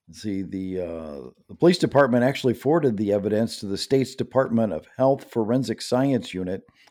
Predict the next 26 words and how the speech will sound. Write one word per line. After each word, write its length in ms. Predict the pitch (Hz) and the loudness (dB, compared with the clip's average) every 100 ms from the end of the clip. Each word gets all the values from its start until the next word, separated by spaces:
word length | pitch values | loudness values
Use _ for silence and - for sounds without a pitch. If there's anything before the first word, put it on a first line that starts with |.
| _ | _
for 140 | 113 | -2
analysis. 920 | 107 95 110 117 98 - - - - - _ _ _ _ _ _ _ _ _ _ _ _ _ | 0 0 -2 -2 -4 -8 -12 -14 -16 -18 _ _ _ _ _ _ _ _ _ _ _ _ _
Um, 1400 | - 104 107 107 107 107 107 107 107 104 104 104 101 95 - _ _ - | -6 -2 0 0 0 0 -2 -2 -2 -2 -2 -4 -6 -8 -16 _ _ 0
items 360 | 127 131 120 | 2 2 0
to 80 | - | -2
be 120 | 113 | -2
examined 640 | 117 92 113 120 120 120 104 | -2 -2 -2 0 0 0 -2
for 140 | 104 | -6
trace 500 | 90 - 131 135 120 | -8 -2 0 0 -2
of 140 | 107 | -6
D 180 | 92 113 | -4 -2
N 100 | 104 | -2
A 460 | 107 117 113 110 104 | 2 2 2 0 -4
and 640 | 87 95 95 95 95 98 | -6 -6 -4 -4 -6 -8
compared 600 | - 98 - 123 120 117 | -10 -10 -2 0 2 0
with 220 | 104 95 | -4 -6
profiles 840 | - 123 117 - 120 117 113 110 - _ _ _ _ _ _ _ _ - | -4 -4 -2 0 0 2 2 0 -4 _ _ _ _ _ _ _ _ -12
on 280 | 95 92 87 | -8 -6 -6
record 680 | 110 117 120 127 139 139 120 | -8 -8 -10 -6 -6 -8 -12
for 160 | - 92 | -12 -12
the 140 | 80 | -10
above-named 760 | 80 82 107 98 90 95 101 92 | -10 -4 -4 -4 -8 -6 -6 -8
suspect 760 | - - 123 - - 120 - - | -10 -8 -8 -6 -4 -6 -6 -12
alias, 480 | 113 120 107 80 - | -6 -4 -4 -6 -12
the 60 | 82 | -12
depart-, 380 | 87 - 98 | -14 -10 -10